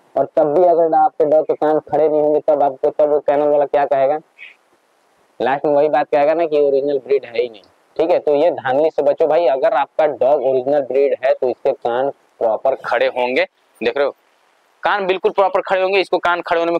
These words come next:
कोई नहीं रोक सकता है, ठीक है। तो वही चीज बता रहा हूँ कि अगर आपका डॉग original breed है तो कान खड़ा हो जाएगा, लेकिन अगर कान खड़ा नहीं हो रहा है तो उसका reason ये है कि मतलब खड़ा हो जाता है, लेकिन अगर थोड़ा लेट हो रहा है तो भाई बच्चों के, बच्चों से, अगर आपके घर में बच्चे हैं उसके कान के साथ खिलवाड़ कर रहे हैं तो ना खिलवाड़ करें, थोड़ा छोड़ दो उसको,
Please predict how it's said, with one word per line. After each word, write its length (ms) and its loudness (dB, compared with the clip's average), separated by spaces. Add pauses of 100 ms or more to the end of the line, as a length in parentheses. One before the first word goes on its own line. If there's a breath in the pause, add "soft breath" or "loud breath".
कोई 180 2
नहीं 120 0
रोक 160 -4
सकता 260 -6
है, 60 -6
ठीक 140 -2
है। 160 -2
तो 80 0
वही 160 2
चीज 120 -2
बता 200 0
रहा 80 0
हूँ 80 -4
कि 60 -2
अगर 180 0
आपका 200 -4
डॉग 220 2 (200)
original 360 2
breed 220 0
है 60 -2
तो 120 -4
कान 220 -4
खड़ा 180 -2
हो 80 2
जाएगा, 220 2 (300)
लेकिन 200 0
अगर 160 2
कान 260 -2
खड़ा 220 -2
नहीं 160 0
हो 60 2
रहा 80 4
है 60 0
तो 100 -4
उसका 220 -2
reason 280 -2
ये 60 0
है 60 0
कि 220 -4
मतलब 280 -4
खड़ा 180 -2
हो 160 0
जाता 280 0
है, 80 -2 (640 loud breath)
लेकिन 240 -2
अगर 160 0
थोड़ा 220 -2
लेट 320 0
हो 60 -2
रहा 80 0
है 60 -2
तो 80 -2
भाई 180 0
बच्चों 320 -2
के, 120 0
बच्चों 300 -4
से, 120 -2
अगर 260 0
आपके 260 0
घर 140 -4
में 100 -8
बच्चे 240 -4
हैं 60 -6
उसके 160 -4
कान 220 -6
के 80 -10
साथ 140 -4 (100)
खिलवाड़ 340 0
कर 120 -6
रहे 100 -2
हैं 60 -8
तो 100 -4
ना 280 -4 (100)
खिलवाड़ 340 -2
करें, 220 -4
थोड़ा 220 -2
छोड़ 220 -2
दो 120 0
उसको, 200 -2